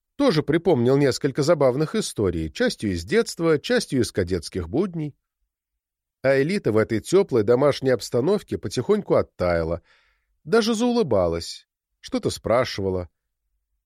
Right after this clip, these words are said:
А потом вдруг разревелась, горько, отчаянно, навзрыд, уткнувшись в плечо сидящему рядом поручику.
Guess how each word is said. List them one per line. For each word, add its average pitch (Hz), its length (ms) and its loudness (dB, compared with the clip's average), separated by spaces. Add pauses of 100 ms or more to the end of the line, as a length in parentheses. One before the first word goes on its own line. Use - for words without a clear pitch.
(240)
А 120 100 -6
потом 226 320 2
вдруг 180 300 -2
разревелась, 151 920 0
горько, 101 640 0
отчаянно, 127 720 2
навзрыд, 98 640 -4 (480)
уткнувшись 165 680 -2 (200)
в - 140 -20
плечо 143 380 0
сидящему 143 680 0
рядом 107 300 2
поручику. 85 600 -4